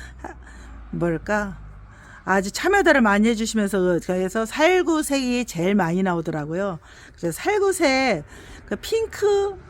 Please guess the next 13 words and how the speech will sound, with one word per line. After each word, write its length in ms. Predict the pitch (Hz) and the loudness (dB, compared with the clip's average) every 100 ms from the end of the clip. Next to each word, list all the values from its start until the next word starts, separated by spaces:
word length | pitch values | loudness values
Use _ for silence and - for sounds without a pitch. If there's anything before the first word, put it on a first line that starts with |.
| - - - - - | -20 -20 -20 -18 -4
살구색 540 | - 427 427 370 370 | 2 4 4 2 0
핑크? 380 | - 320 - 349 | 0 -2 -2 -4
뭐 280 | 440 359 247 | -4 0 4
이런 260 | 214 233 | 6 6
식으로 460 | 240 233 208 202 208 | 4 0 0 2 2
이름을 340 | 190 202 202 | 2 2 2
지을 280 | 180 202 190 | 0 0 0
것 180 | 180 175 | 0 -2
같아요. 580 | 165 - 156 160 180 165 - - - | -4 -6 -6 -4 -4 -6 -14 -18 -2
왜냐면 320 | 196 226 233 | 4 6 4
그게 1400 | 233 285 320 311 294 262 233 - - - - - - 247 | 4 4 6 6 4 4 2 -4 -20 -20 -20 -12 0 0
제일 240 | - 220 226 | 2 4 4
많아요. 380 | 190 180 147 | 2 0 -4